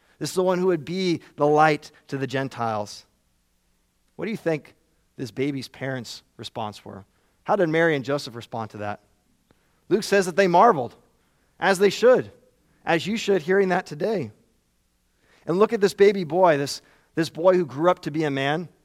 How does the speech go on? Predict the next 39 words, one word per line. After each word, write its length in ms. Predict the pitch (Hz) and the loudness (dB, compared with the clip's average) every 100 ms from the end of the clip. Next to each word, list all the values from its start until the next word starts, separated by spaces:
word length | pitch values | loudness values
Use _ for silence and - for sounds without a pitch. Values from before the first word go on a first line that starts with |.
| _ _ _ _ _ - | _ _ _ _ _ -12
who 80 | |
grew 120 | 123 156 | 0 0
up 120 | 151 | 0
to 80 | 151 | -2
be 120 | 160 | -2
a 60 | |
carpenter 580 | 143 151 151 151 143 147 | -2 -2 -2 -2 -4 -4
just 240 | 127 127 147 | -6 -6 -4
like 160 | 139 | -4
his 120 | 135 | -6
father. 420 | - 131 127 147 - _ _ _ _ _ _ _ _ _ - | -4 -2 -2 -4 -14 _ _ _ _ _ _ _ _ _ 0
This 240 | 196 - | 0 0
man, 320 | 160 185 190 | -2 0 2
it 100 | 175 | 0
was 140 | 147 147 | -4 -4
said, 380 | 196 185 160 - - | 0 2 0 -2 -6
was 280 | 165 170 - - | 2 2 0 -8
the 520 | 131 127 220 247 208 - | -16 -8 -2 -2 -2 -4
light 400 | 135 147 143 131 - | 0 2 2 0 -6
of 100 | 123 | -8
the 100 | 127 | -8
world. 420 | 117 113 104 - _ _ _ _ _ _ | -8 -8 -10 -14 _ _ _ _ _ _
The 480 | 123 147 254 240 147 - | -10 -4 0 0 -2 -8
light 540 | - 139 131 113 - - _ _ | -2 2 2 0 -10 -18 _ _
of 160 | 139 120 | -6 -6
the 80 | 123 | -4
world. 360 | 120 113 104 - _ _ _ _ _ _ _ _ _ _ _ | -2 -2 -4 -10 _ _ _ _ _ _ _ _ _ _ _
Is 100 | 104 | -6
that 120 | 117 | -4
what 120 | 117 110 | -4 -6
Jesus 280 | 123 135 | -10 -12
believed 320 | - 135 139 123 | -8 -6 -6 -4
about 220 | 131 131 | -2 -2
himself? 460 | 127 - 156 - _ _ _ _ _ _ _ | -6 -6 -6 -8 _ _ _ _ _ _ _
Apparently 420 | - 165 170 131 | -4 0 0 0
so. 320 | 120 160 170 139 | -4 2 2 2
It 80 | |
says 220 | - 143 | 0 -4
in 140 | 127 | -4